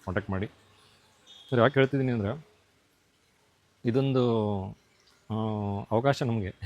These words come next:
ಯಾಕಂದರೆ ವಿಷಪೂರಿತ ಆಹಾರವನ್ನು ನಾವು ತಿನ್ನುವಂಥ ಈ ಹೊತ್ತಿನಲ್ಲಿ, ಹ್ಮ್, ನಮ್ಮ ಕಣ್ಣೆದುರಿಗೇನೆ ವಿಷವನ್ನು ಉಣಿಸ್ಲಾರ್ದಂಗೆ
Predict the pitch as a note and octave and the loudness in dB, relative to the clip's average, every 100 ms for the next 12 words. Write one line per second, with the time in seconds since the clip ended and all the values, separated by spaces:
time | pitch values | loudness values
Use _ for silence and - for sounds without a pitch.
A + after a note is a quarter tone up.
0 | E2+ G#2 A#2+ A2+ G2+ - - - - - | -4 -2 0 2 2 -2 -20 -20 -20 -20
1 | - _ A#2 A2+ C3+ - C3+ C3+ D3 B2+ | -20 _ -2 2 2 2 0 2 4 4
2 | B2 B2 B2 D3+ - _ - _ - - | 4 2 0 -4 -12 _ -20 _ -20 -20
3 | - - - - A2+ A2+ A#2 A#2 B2+ B2 | -20 -20 -16 -6 -2 -2 0 0 0 0
4 | A#2+ B2 A2+ G#2 G#2+ A2 F#2+ G#2+ - - | 2 2 2 2 0 0 0 -4 -8 -20
5 | _ _ _ - - - - - A2+ A2+ | _ _ _ -20 -20 -20 -16 -8 -4 -2
6 | A2+ A2+ - - B2+ A#2+ B2 C3+ D3 C#3 | -4 -6 -12 -8 -2 0 2 4 4 4
7 | A#2+ G#2 C3+ - _ _ - G#2 G2+ C3 | 2 0 -4 -12 _ _ -6 -2 2 2
8 | C3+ C3+ C3 A#2 A#2+ C3 B2 A#2+ A#2 B2+ | 2 2 2 0 2 2 4 2 0 -2